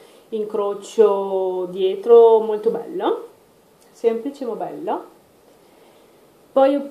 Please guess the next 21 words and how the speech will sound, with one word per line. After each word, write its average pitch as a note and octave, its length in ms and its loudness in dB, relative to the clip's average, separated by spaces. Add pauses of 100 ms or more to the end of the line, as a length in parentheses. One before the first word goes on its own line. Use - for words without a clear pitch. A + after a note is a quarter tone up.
(120)
preso, A3+ 1000 6
questa B3 240 -6
non A3 140 0
ve G#3 80 0
la G#3 100 0
faccio G#3+ 340 0
neanche G#3 220 -4
vedere G#3 220 -4
indossata G3 640 -4
perché G#3 260 -6
è G3 60 -4
una G3 180 -8
semplice A3+ 960 -4
canottierina G#3+ 1000 -2 (260)
intima A3+ 640 2 (640)
in A3 180 -8
cotone A3 420 6
bianca G#3 760 0
a F#3+ 380 0
tre G3 200 -8 (100)
euro. A#3 400 -2